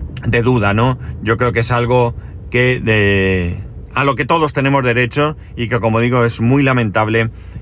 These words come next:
que yo tenga que calificarlo como de algo, eh, privilegiado, ¿no? Eh, pero es así, es así. En, a día de hoy, donde tanta gente ha enfermado, donde gente ha fallecido,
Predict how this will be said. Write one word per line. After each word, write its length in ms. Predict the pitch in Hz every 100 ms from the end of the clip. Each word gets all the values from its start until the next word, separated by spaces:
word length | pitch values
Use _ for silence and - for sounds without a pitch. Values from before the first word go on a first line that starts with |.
| -
que 120 | 113
yo 140 | 120
tenga 240 | 120 123 110
que 300 | 120 120 117 - - -
calificarlo 960 | - 120 120 117 120 104 147 127 113 95 - - - -
como 320 | 135 135 127
de 160 | 120
algo, 460 | 117 120 120 127 123 - - -
eh, 320 | 104 107 110 -
privilegiado, 800 | 143 123 110 101 - 110 90 87
¿no? 240 | 107 123 - - - - - -
Eh, 680 | 135 127 120 113 107 104 101 - -
pero 320 | - 131 127 147
es 220 | 160 151
así, 400 | 135 143 110 95 _ -
es 140 | 123
así. 340 | 117 - 120 104
En, 180 | 104 -
a 100 | 120
día 200 | 127 131
de 120 | 127
hoy, 260 | 147 175 175 - - _
donde 580 | 120 123 117 117 113 107
tanta 280 | 131 131 120
gente 240 | 135 123
ha 40 | 117
enfermado, 720 | 110 110 104 127 131 127 120
donde 240 | 110 107
gente 300 | 104 120 113
ha 80 | 107
fallecido, 720 | 110 98 95 123 120 123 120